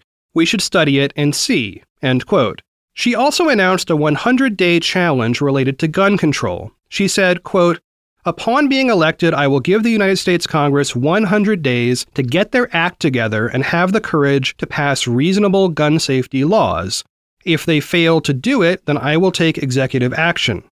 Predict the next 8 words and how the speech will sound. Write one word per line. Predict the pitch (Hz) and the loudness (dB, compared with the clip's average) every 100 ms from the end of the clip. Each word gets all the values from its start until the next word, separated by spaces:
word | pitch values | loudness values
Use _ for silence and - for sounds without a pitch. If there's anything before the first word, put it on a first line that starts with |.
| _ | _
end | 123 117 | -2 -2
quote. | 107 160 101 - - _ _ _ _ _ _ _ _ _ _ _ | 2 2 0 -4 -12 _ _ _ _ _ _ _ _ _ _ _
And | 202 190 180 | 0 2 2
last | 170 277 302 - | 0 0 -2 0
up | 214 208 | 0 0
was | 180 160 156 | 0 0 0
Pete | - 208 220 | -2 -2 0
Buttigieg. | 170 165 127 104 95 135 | 2 2 0 -2 -4 -6